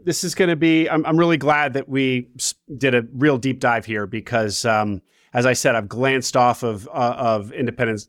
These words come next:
sponsor, the term many times in the pod, but never addressed it head on. And, and it's really kind of eye-opening. And I'm sure, uh, I'm sure people listening will feel the same.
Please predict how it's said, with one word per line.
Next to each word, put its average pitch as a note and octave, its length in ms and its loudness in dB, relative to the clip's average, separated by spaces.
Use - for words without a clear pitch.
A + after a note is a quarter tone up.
sponsor, A#2 680 -2
the B2 80 -2
term C3+ 420 2
many B2 220 2
times A#2+ 480 0
in A2+ 40 -4
the A2 60 -4
pod, A#2 340 0
but A2 140 -4
never A#2+ 220 -2
addressed A2+ 340 -2
it G#2+ 80 -6
head A#2 180 -2
on. A2+ 280 2
And, G#2+ 200 -4
and A2+ 300 -6
it's A#2 220 -10
really A#2+ 260 0
kind G#2 240 -6
of G2+ 60 -8
eye-opening. G#2 580 -4
And A2+ 80 -6
I'm G#2+ 80 -4
sure, G#2+ 300 -6
uh, B2 60 -6
I'm A2+ 180 -6
sure A#2 180 -2
people A2 300 -4
listening G#2+ 320 -2
will G2+ 80 -2
feel G#2 180 -4
the G2+ 80 -10
same. G2 320 -2